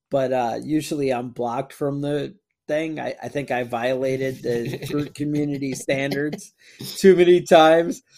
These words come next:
Speaker 1: so I can't even like things in my own group. Um,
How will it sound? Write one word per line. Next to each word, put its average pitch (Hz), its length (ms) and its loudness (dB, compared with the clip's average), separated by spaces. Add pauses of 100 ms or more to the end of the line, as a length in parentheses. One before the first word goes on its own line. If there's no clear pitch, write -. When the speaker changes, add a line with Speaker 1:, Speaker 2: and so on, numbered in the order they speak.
Speaker 1:
so 208 140 0
I 196 100 6
can't 202 260 2
even 180 260 -2
like 147 340 0
things 175 440 -2
in 160 160 -4
my 147 220 -2
own 151 240 -6
group. 147 400 -6 (680)
Um, 135 400 -6